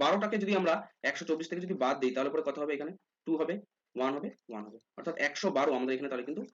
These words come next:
রাইট অ্যান্সার হবে, ঠিক আছে। নেক্সট, নেক্সট দেখো কি আছে। আচ্ছা, find the value,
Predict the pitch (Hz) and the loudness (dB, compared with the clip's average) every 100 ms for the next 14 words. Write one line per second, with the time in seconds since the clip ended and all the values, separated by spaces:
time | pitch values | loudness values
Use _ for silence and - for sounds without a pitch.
0 | _ 107 104 104 104 104 - _ _ _ | _ -8 -8 -8 -14 -18 -20 _ _ _
1 | - 202 208 - _ _ _ _ _ _ | -4 -4 -4 -8 _ _ _ _ _ _
2 | _ _ _ - - 147 165 - - - | _ _ _ -14 -2 -2 -2 -10 -16 -16
3 | _ _ _ _ _ _ _ - _ _ | _ _ _ _ _ _ _ -20 _ _
4 | 147 165 - 151 - 127 123 127 _ _ | -2 0 -2 -4 -2 -4 -4 -12 _ _
5 | _ _ _ _ - - 107 - _ - | _ _ _ _ -14 -10 -10 -12 _ 0
6 | 180 233 247 156 123 | 2 4 4 4 0